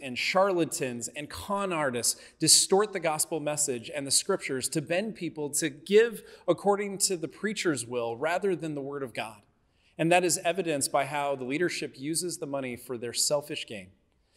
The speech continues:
Today, I want to cover giving, or as some of us know it as offering, or in some cases, tithing, which I can already feel some of you going,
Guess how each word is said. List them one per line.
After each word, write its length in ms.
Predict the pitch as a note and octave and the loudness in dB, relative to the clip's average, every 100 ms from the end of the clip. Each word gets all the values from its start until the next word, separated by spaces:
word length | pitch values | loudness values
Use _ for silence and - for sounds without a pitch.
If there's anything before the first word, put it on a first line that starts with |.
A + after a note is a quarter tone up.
| _ | _
Today, 300 | - E3 F#3+ | 2 10 10
I 60 | G#3 | 10
want 180 | G3+ G3 | 4 0
to 80 | |
cover 560 | D#3 - F#3 F#3 G3 F#3+ | -2 -4 -4 -2 -2 -4
giving, 560 | C3 D#3 C#3+ A#2 G#2+ G#2 _ _ | -2 -2 0 -4 -8 -16 _ _
or 120 | D#3+ | 6
as 120 | E3 D#3 | 8 8
some 220 | G3 G3 | 6 2
of 180 | G#3 E3+ | -4 -2
us 200 | D#3+ D#3+ | -2 0
know 240 | D3 E3 | -2 0
it 80 | D3+ | -2
as 280 | D3 C3+ D3 - | -2 -2 -2 -2
offering, 560 | D#3+ F#3 F#3 C#3 A#2+ A#2 | 0 0 0 -2 -2 -6
or 180 | C#3+ | -8
in 80 | C#3 | 0
some 240 | B2+ F3+ F3 | 2 2 -4
cases, 460 | F3 D3+ C#3+ A#2 | -6 -2 -4 -6
tithing, 520 | - - C#3+ B2+ F2+ - _ _ _ _ _ | -12 -6 -4 -6 -10 -20 _ _ _ _ _
which 180 | C#3 - | 0 4
I 80 | D#3+ | 4
can 180 | E3+ | 2
already 400 | D#3+ D#3 F#3 F3+ | 2 2 2 -4
feel 260 | E3+ - E3+ | -8 -6 -2
some 240 | - D#3 | 0 0
of 140 | D#3 C#3 | -6 -8
you 140 | C#3+ | -8
going, 500 | C3 C3+ C3 B2 A2+ | -2 -2 -2 -6 -8